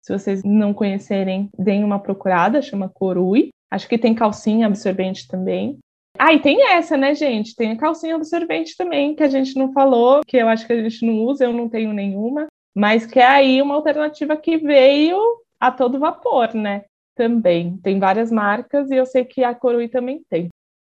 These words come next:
A outra dica, que é a agenda lunar ou mandala lunar.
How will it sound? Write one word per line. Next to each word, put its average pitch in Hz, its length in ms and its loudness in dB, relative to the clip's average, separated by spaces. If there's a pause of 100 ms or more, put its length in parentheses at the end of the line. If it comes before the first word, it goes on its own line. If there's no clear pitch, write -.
(160)
A 226 160 0
outra 269 280 2
dica, 208 600 -2 (260)
que 403 60 -2
é 359 40 8
a 330 40 8
agenda 285 400 4
lunar 269 680 2
ou 247 180 2
mandala 226 520 0
lunar. 202 600 -2